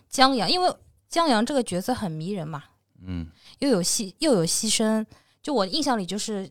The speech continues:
Speaker 1: 江阳是一个穿着白衬衫意气风发的少年，一步一步走向黑暗，然后把另外一个人带到光明来的一个人。
Speaker 2: 嗯。
Speaker 1: 所以我那时候脑子里面就想，
Speaker 2: 嗯。
Speaker 1: 其实我就想到过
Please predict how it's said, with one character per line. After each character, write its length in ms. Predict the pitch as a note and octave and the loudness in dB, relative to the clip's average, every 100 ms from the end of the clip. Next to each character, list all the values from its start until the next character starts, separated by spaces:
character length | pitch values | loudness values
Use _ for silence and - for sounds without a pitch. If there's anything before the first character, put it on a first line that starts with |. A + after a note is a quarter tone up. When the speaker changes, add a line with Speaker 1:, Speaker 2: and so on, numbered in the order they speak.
| - | -8
Speaker 1:
江 160 | A#3+ | -6
阳 160 | A3+ G3+ | -4 -4
是 180 | - G#3+ | -4 -4
一 80 | |
个 160 | G3 F#3 | -2 -4
穿 200 | F3+ A3+ | -2 -4
着 80 | G#3 | -4
白 240 | F#3+ D#3 C#3+ | -4 -4 -4
衬 200 | - F#3 | -4 -4
衫 200 | G3 F#3+ | -6 -8
意 60 | |
气 160 | G3 G3 | -8 -10
风 180 | - F#3+ | -8 -8
发 120 | G3 | -6
的 80 | F3+ | -4
少 240 | - F3+ | -2 -4
年， 320 | D#3 C3+ C#3 - - - - _ | -6 -8 -12 -16 -20 -20 -20 _
一 120 | A#3 | -6
步 180 | G#3+ D4 | 0 0
一 60 | |
步 500 | B3+ - A#3 G3 D3+ - _ - | 0 0 0 0 -2 -10 _ -4
走 220 | G#3+ F#3 | 0 0
向 200 | C#4 A3 | 0 -2
黑 200 | G#3 A#3 | -2 -4
暗， 280 | G#3+ D3+ D#3 - | -2 -4 -8 -12
然 100 | G3 | -4
后 100 | B3+ | -4
把 200 | B3+ D3+ | -2 -4
另 180 | G#3 B3+ | -4 -4
外 160 | C4+ | -4
一 80 | G#3 | -4
个 80 | F#3 | -6
人 160 | E3 E3 | -8 -6
带 200 | G#3+ F3+ | -6 -2
到 100 | D#3+ | -2
光 220 | F3 F3+ | -4 -6
明 120 | D#3+ | -8
来 140 | D3 | -10
的 240 | G2 - - _ F#2 F2+ | -12 -16 -18 _ -20 -14
一 140 | E3+ | -10
个 120 | F3 E3+ | -6 -6
人。 200 | D3 D#3 | -8 -12
Speaker 2:
嗯。 60 | - - - | -16 -20 -20
Speaker 1:
所 160 | - A#3+ | -6 0
以 20 | |
我 140 | G3 | 0
那 160 | A3+ D#4+ | 0 0
时 80 | A#3 | 0
候 60 | |
脑 180 | B3 F3+ | 0 -2
子 100 | - | -2
里 60 | G#3 | -4
面 80 | |
就 140 | F3 A#3 | -4 -4
想， 200 | - D3 | -6 -6
Speaker 2:
嗯。 40 | |
Speaker 1:
其 100 | - | -4
实 80 | A#3 | -2
我 140 | G#3+ | -2
就 100 | E3+ | -2
想 240 | D4 G3+ B2+ | -2 -4 -4
到 140 | F#3 | -4
过 340 | G#3+ F#3 D#3+ | -2 -2 -4